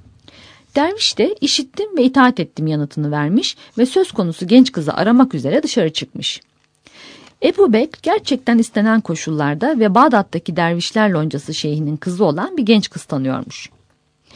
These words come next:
Ve babası onu kutsal kitabın yüce ilkelerine uygun olarak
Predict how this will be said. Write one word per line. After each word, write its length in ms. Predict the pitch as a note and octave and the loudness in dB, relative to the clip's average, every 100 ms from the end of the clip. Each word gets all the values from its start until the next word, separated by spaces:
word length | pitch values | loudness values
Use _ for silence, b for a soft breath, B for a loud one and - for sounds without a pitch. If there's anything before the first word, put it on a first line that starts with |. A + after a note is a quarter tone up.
| B B B A#3 | B B B -2
Ve 120 | D4+ | 4
babası 400 | D4 A#3+ - B3 | 6 4 4 2
onu 340 | D3+ E3 B3+ | 2 0 -2
kutsal 400 | - - - B3+ | -6 -10 0 2
kitabın 360 | C4 - D#3 A3+ | 2 -2 0 2
yüce 300 | G3 F3+ B3 | 2 2 2
ilkelerine 560 | F#3 - E3 D#3 D3 | 2 -2 -4 -2 -4
uygun 320 | - E3 E3 F#3 | -2 -4 -2 -2
olarak 380 | C#3 C#3+ G#3+ | -2 -2 -6